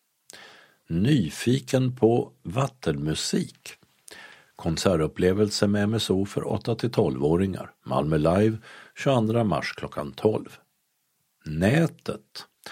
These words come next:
Lagom ryslig skräckföreställningar från tio år. Barnens scen, Folkets park, tjugotredje mars klockan fjorton.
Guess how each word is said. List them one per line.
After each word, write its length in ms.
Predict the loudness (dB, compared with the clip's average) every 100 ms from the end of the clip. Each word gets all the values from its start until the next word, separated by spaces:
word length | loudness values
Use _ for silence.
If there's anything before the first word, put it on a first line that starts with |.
| -20 -20
Lagom 680 | _ 2 4 2 2 0 2
ryslig 500 | 2 2 0 -2 -2
skräckföreställningar 1200 | 0 0 0 0 0 0 0 2 2 0 -4 -10 _
från 360 | -6 -2 0 0
tio 300 | 0 0 2
år. 300 | 2 0 -6 _ -20 -20 -20 _
Barnens 380 | 0 2 2 -2
scen, 420 | 0 0 0 -4
Folkets 420 | -4 -4 -2 -6
park, 300 | 0 0 0
tjugotredje 520 | -2 -6 0 2 2 0
mars 280 | 0 -2
klockan 400 | -6 -8 -2 -2
fjorton. 580 | 2 2 2 -2 0 0